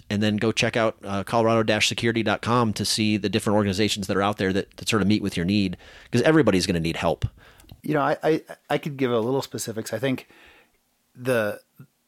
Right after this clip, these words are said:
Speaker 2: the owasp chapter that Alex has mentioned, which is a fantastic group here. They, there's a chapter in Denver, and there's also a chapter in Boulder. Um, I know, I know that there's, there's a need for help for programming there and helping getting people,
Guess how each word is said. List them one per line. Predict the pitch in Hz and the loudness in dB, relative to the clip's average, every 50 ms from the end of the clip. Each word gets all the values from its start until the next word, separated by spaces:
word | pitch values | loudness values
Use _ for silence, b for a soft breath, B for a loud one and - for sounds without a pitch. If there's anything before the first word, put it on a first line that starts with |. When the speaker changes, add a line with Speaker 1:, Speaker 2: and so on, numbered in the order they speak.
| _ _ _ _ _ - | _ _ _ _ _ -6
Speaker 2:
the | 131 139 120 | -4 -2 0
owasp | 123 135 135 139 139 143 - - - | 2 2 2 2 2 0 -2 -4 -4
chapter | - - 143 139 - - 156 | -2 -2 -2 -2 -2 -2 -2
that | 135 131 | 0 0
Alex | 110 120 123 127 123 - - | 0 0 0 0 -2 -2 -4
has | 127 | -4
mentioned, | 127 123 120 123 - 131 127 | -4 -4 -4 -4 -4 -4 -4
which | 117 107 - - - - | -4 -4 -6 -6 -6 -6
is | 123 113 101 - - | -6 -6 -6 -8 -10
a | - | -14
fantastic | - - - 151 127 120 - - 117 110 - - - 101 - | -8 -4 -2 -2 -2 -2 -4 -4 -6 -6 -6 -8 -10 -12 -10
group | - 107 107 104 - | -10 -10 -10 -8 -8
here. | 110 101 98 | -8 -8 -6
They, | 95 123 127 120 - - | -4 -4 -4 -4 -4 -6
there's | 127 123 113 - | -6 -6 -6 -6
a | 117 | -8
chapter | - - 120 117 - - 123 107 | -6 -4 -4 -4 -4 -4 -4 -6
in | 95 113 113 | -4 -6 -6
Denver, | 104 113 110 110 107 104 | -6 -6 -4 -4 -4 -6
and | 101 110 120 131 | -6 -4 -4 -4
there's | 117 107 | -4 -2
also | 117 131 - - 131 | -4 -4 -2 -4 -4
a | - | -4
chapter | - 117 101 - - 101 | -4 -6 -8 -8 -8 -8
in | 98 98 | -8 -8
Boulder. | - 110 117 113 101 95 98 98 B B B B B B B - | -4 -4 -4 -4 -4 -6 -10 -12 B B B B B B B -14
Um, | - - - b b b b - | -14 -14 -14 b b b b -6
I | 113 131 | -2 0
know, | 131 131 - - | 0 0 -2 -2
I | 131 131 | -2 -2
know | 127 127 135 139 | 0 0 0 0
that | 131 123 - - | 0 -2 -4 -4
there's, | 120 117 113 107 - - | -2 -2 -2 -4 -6 -6
there's | - 127 123 107 | -4 -4 -4 -4
a | 117 | -4
need | 110 110 113 123 120 | -4 -4 -4 -4 -4
for | - - - | -4 -6 -6
help | - - 117 120 - - | -4 -4 -4 -6 -6 -8
for | - - 101 92 | -8 -8 -8 -8
programming | - - - 127 123 127 139 127 120 120 120 117 | -8 -6 -4 -4 -2 -2 -2 -2 0 -2 -4 -2
there | 117 113 120 131 123 | -2 -2 -2 -2 -4
and | 104 98 | -4 -6
helping | 117 117 - 117 107 | -8 -8 -8 -8 -8
getting | 110 104 107 101 | -8 -8 -10 -10
people, | - - 113 - 110 104 104 104 | -10 -12 -10 -8 -8 -8 -8 -10